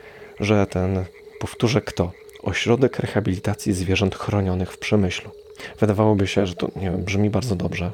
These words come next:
że to jakaś poważna instytucja, ale piszą, że dramat wisi w powietrzu. Zwierzęta wychodzą z lasów głównie dlatego,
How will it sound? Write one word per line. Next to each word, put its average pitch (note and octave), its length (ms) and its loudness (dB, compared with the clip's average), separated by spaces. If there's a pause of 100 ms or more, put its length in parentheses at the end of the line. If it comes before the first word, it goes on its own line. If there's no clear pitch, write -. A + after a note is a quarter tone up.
że F2+ 160 -4
to F2+ 200 -2
jakaś F#2+ 280 -6
poważna F#2+ 380 0
instytucja, - 580 -4 (460)
ale B2 200 4
piszą, - 360 -4
że F#2+ 240 -10
dramat A#2+ 400 2
wisi A#2+ 260 -2
w - 40 -12
powietrzu. - 460 0 (400)
Zwierzęta G2 480 2
wychodzą G2+ 460 2
z - 120 -6
lasów G2+ 300 2
głównie C3 320 2
dlatego, G2+ 440 0